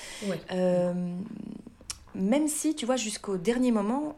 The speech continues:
Speaker 2: euh, jusqu'à la veille de mon accouchement, qui était une césarienne programmée, du coup,
Speaker 1: Ouais.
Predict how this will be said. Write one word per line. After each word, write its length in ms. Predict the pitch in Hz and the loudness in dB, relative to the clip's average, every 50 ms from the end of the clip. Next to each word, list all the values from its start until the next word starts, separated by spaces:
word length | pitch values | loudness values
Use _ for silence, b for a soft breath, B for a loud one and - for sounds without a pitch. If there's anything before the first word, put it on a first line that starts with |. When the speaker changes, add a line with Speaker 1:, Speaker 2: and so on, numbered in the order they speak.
| - - | -8 -4
Speaker 2:
euh, 220 | 196 190 185 185 180 | -2 -2 0 0 -2
jusqu'à 320 | 180 190 185 - - 190 | -2 -4 -4 -4 -4 -2
la 140 | 185 180 185 | 0 0 0
veille 260 | 185 196 262 269 262 | 2 2 2 0 0
de 100 | 214 208 | 0 0
mon 160 | 202 196 190 185 | 0 0 0 0
accouchement, 460 | 185 185 - 190 - - 226 226 226 | -2 -2 -2 -2 0 0 2 0 0
qui 140 | 226 - 196 | 0 -2 -4
était 100 | 190 190 | -2 -2
une 80 | 185 | -2
césarienne 400 | 180 - 190 185 180 185 180 180 180 | -2 -2 -2 -2 0 0 0 0 -2
programmée, 460 | - - 208 185 185 180 180 208 269 | -2 -4 -4 -2 -2 -2 -2 -2 -4
du 140 | 285 226 214 | -4 -6 -4
coup, 180 | - 294 381 - - - | -4 -4 -4 -4 -6 -6
Speaker 1:
Ouais. 340 | 202 190 170 165 170 214 | -6 -4 -4 -4 -6 -6